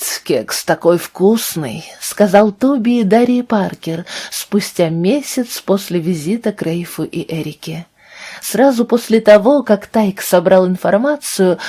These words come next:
он позвонил спросить разрешения навестить их. Как и ожидалось, Паркеры были по-прежнему любезны и доброжелательны.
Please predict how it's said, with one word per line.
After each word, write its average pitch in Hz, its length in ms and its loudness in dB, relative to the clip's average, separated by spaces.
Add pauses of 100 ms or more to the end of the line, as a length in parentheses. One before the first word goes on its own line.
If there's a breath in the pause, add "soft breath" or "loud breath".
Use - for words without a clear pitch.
(140 loud breath)
он 311 140 4
позвонил 202 640 4
спросить 185 560 -2
разрешения 185 720 -2
навестить 156 600 -6
их. - 300 -12 (500 loud breath)
Как - 220 2
и 294 60 6
ожидалось, 247 840 4
Паркеры 240 520 4
были 214 260 4
по-прежнему 214 800 0
любезны 165 540 0
и 151 40 -6
доброжелательны. 151 1000 -6